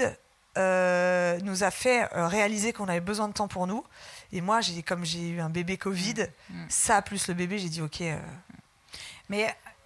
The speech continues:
Speaker 1: Et j'ai
Speaker 2: de
Speaker 1: fermé
Speaker 2: co-,
Speaker 1: le, le mercredi,
Speaker 2: ouais, ouais.
Speaker 1: et voilà, une fois par mois, euh, donc on a vraiment, euh,
Speaker 2: Mais bravo.
Speaker 1: on a vraiment du temps.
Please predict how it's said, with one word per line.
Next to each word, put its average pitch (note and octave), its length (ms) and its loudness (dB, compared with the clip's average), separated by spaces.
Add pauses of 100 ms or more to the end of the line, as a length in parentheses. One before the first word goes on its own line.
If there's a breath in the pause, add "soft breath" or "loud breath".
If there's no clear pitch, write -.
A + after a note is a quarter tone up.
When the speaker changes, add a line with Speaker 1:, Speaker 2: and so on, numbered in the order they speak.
Speaker 1:
Et G3 160 -2
j'ai F#3+ 220 0 (120)
Speaker 2:
de A#3 160 0
Speaker 1:
fermé A#3+ 260 6
Speaker 2:
co-, - 260 0
Speaker 1:
le, G3 80 -2
le F#3+ 100 2
mercredi, F#3+ 480 2
Speaker 2:
ouais, A#3+ 80 0
ouais. - 280 -2
Speaker 1:
et - 40 4
voilà, F#3 180 4
une F#3 120 -2
fois G#3 180 -2
par F#3+ 180 2
mois, G3+ 320 4
euh, F3 160 2
donc G3+ 240 -4
on G3 80 -2
a E3+ 100 2
vraiment, F#3 460 2
euh, E3 160 2
Speaker 2:
Mais D#3+ 80 -2
bravo. F#3 640 0 (160)
Speaker 1:
on F#3 80 -2
a G3 80 4
vraiment A3 260 0
du F#3+ 120 -4
temps. D#3 140 -2